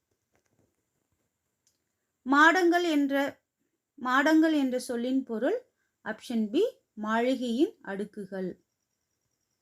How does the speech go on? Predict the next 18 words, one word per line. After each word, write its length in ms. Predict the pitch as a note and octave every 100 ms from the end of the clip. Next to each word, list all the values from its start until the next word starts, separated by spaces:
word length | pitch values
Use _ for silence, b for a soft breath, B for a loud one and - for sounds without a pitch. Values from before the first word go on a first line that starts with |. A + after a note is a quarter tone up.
| _ _ _ -
பெரும்பாலும் 720 | D#4+ E4+ G4 F#4+ E4 G4 G4+
எந்த 420 | C4 C#4+ F#4+ G#4+
வகை 340 | G4+ F#4 F4+ D4
பறவைகள் 580 | D4+ C#4+ C#4+ C#4+ E4+
வலசை 480 | D4+ B3+ C4+ C#4 D#4
போகின்றன? 840 | C4 A#3+ A3+ A3 G3+ G3 G3+ G3 - _ _ _ _ -
ஆப்ஷன் 480 | - - B3 -
ஏ, 340 | A3+ C#4+ B4 _ _ -
நீர்வாழ் 640 | B3 C#4 D#4 D4 D4 F4 -
பறவைகள். 760 | A#3 G3+ F#3+ F#3+ G3 F#3+ - _ _ _ _ _ _ _ _ -
சிறகடிக்காமல் 960 | F#4 G4+ G#4 G4 F#4 F#4 F4 F4 G4+
கடலையும் 680 | - D4+ D4 E4 E4 F4 G4+
தாண்டி 440 | E4 D4 D4 D#4
பறக்கும் 540 | C#4+ C#4 B3+ B3+ C4+ B3+
பறவை 540 | A#3+ A#3 A#3 D4+ E4+
எது? 480 | - G3+ G3 G#3 - _ _ _ _ _ -
ஆப்ஷன் 440 | G#3+ - A#3 G#3
பி, 220 | G#3+ G#4